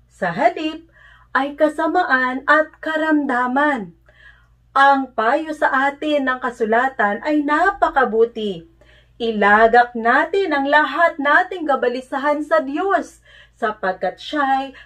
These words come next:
nagmamalasakit sa atin. Isa pang pangako ng Panginoon para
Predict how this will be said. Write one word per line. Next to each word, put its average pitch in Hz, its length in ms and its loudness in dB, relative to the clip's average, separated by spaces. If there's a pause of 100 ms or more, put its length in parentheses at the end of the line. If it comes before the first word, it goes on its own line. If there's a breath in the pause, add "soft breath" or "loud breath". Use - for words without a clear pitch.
(120)
nagmamalasakit 202 1500 0
sa 285 180 -2
atin. 262 720 -2 (420 soft breath)
Isa 403 400 -2
pang 415 240 2
pangako 285 720 0
ng 254 160 -4
Panginoon 214 800 -2
para 349 340 0